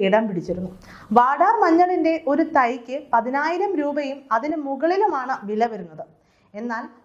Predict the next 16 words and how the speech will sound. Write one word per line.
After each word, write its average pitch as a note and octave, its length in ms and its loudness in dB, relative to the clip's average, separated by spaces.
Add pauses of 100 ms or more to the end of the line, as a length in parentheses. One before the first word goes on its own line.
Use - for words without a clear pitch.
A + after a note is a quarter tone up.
ഒരു C#4+ 180 2
തൈയിൽ F4+ 440 -2
നിന്ന് C#4+ 420 -6
അതിന്റെ B3+ 480 -4 (140)
നൂറ് D#4 440 -4
മടങ്ങ് C4 340 -8
വരുമാനം A3 520 -8
നേടാൻ F#3 320 -4 (180)
കർഷകന് F#3+ 480 -4
സാധിക്കും. D#3 440 -6 (640)
അപ്പോൾ G#4 280 0 (240)
ഇത്തരത്തിൽ A#4 500 2
ലക്ഷങ്ങൾ G4 600 -2
സമ്പാദിക്കാൻ B3 640 -4
സാധിക്കുന്ന G#3 520 0
വിളകൾ F#3 500 -2